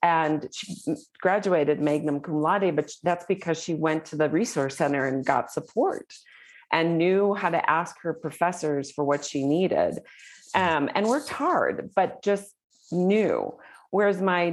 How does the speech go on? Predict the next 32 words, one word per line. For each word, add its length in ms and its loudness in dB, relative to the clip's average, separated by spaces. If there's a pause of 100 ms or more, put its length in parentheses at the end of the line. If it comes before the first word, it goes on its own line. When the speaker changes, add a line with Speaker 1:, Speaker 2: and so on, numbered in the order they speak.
Speaker 1:
nieces 400 0
and 100 2
nephews, 460 0
and 120 -2
this 140 -4
is 160 -2
really 220 2
painful 560 -2
for 160 -4
me 440 -4
'cause 140 -8
I 100 2
love 400 2
my 140 -2
siblings 600 -2
and 120 2
my 80 0
nieces 400 -2
and 140 0
nephews, 680 -4 (540)
Speaker 2:
Hmm. 80 0
Speaker 1:
but 240 4 (480)
they, 440 2
they 160 0
have, 300 -4 (120)
one 200 2
of 100 0
them 180 0
has 300 -4 (500)
depression 760 -2
and 200 -2
flunked 260 -4